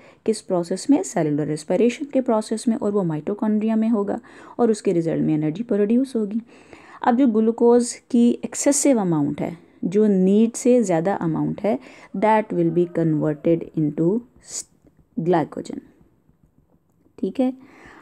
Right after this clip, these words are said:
अब जो ग्लाइकोजन का मॉलिक्यूल है, that is large size molecule, ये मैक्रो मॉलिक्यूल है। अब ये जो मैक्रो मॉलिक्यूल है, ये सेल मेम्ब्रेन को क्रॉस करके बाहर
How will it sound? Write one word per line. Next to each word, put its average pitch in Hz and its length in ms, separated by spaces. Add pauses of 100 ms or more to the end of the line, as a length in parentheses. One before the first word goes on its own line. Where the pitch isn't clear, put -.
(160)
अब 247 140
जो 302 140
ग्लाइकोजन 196 760
का 262 140
मॉलिक्यूल 196 680
है, 220 220
that 160 320
is 202 220 (400)
large 175 520
size 147 460
molecule, - 540 (260)
ये 233 160
मैक्रो 170 520
मॉलिक्यूल - 560
है। 170 180 (800)
अब 180 140
ये 294 220
जो 285 100
मैक्रो 185 360
मॉलिक्यूल 160 520
है, 180 220 (300)
ये 220 200
सेल 190 340
मेम्ब्रेन 170 600
को 175 140
क्रॉस 151 440
करके 160 380
बाहर 160 420